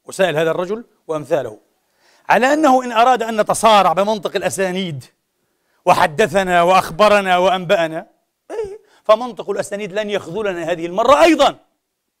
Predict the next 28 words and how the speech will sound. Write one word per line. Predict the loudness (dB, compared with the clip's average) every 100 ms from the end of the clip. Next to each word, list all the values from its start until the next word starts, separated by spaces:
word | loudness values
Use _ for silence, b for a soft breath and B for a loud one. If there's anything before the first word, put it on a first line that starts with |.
| _ _ _ _ _ _ _ _ _
فقد | 0 2 2
صح، | 0 -2 -2 -8 _ _ _ _
والحديث | -10 -8 -8 -10 -12
في | -14
مسلم، | -14 -14 -20 _ _ _ _ _ _ _ _ _ _ _
والحديث | 0 2 -4 -6 -12
عند | -8 -6
البيهقي، | -4 -2 -2 -4 -8 -20 _ _ _ _ _
والحديث | -2 0 -2 -4 -6
عند | -4
الطبراني | 0 0 0 0 0 0 2
ورجاله | 0 2 0 0 -2
رجال | -2 -2
الصحيح | -2 -2 -2 -2 -6
كما | -6 -2 0
قال | 2 0
في | -2
مجمع | -4 -4
الزوائد | -2 0 0 0 -8 _ _ _
نور | -2 -2
الدين | -2 0
الهيثمي | 0 -2 -12 b b
وغيره | 2 4 2
وغيره | -2 0 0 0
وغيره، | 0 0 -2 _ _
والألباني | -4 0 2 2 -2 -8
صححه | -16 -20 -20 -18
طبعًا | -16 -16 -16